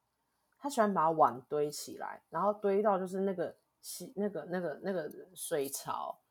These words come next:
没有空间，然后我就很受不了碗这样放得到处都是，然后我就为了这件事情其实跟他吵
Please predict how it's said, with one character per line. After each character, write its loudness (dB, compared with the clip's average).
没 0
有 4
空 0
间， -10
然 4
后 8
我 6
就 0
很 0
受 2
不 0
了 4
碗 2
这 -6
样 -2
放 0
得 -4
到 6
处 -4
都 0
是， -12
然 0
后 6
我 6
就 4
为 8
了 8
这 -2
件 2
事 -4
情 -2
其 -6
实 -4
跟 -2
他 0
吵 0